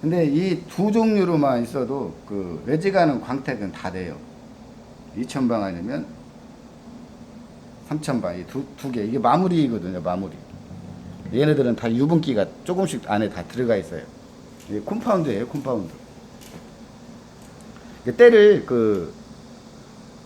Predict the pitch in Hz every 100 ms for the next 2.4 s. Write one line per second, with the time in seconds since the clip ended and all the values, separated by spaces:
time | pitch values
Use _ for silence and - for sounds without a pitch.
0 | - 123 190 226 220 214 165 175 214 -
1 | - - - 104 - 151 175 170 165 143
2 | 127 143 117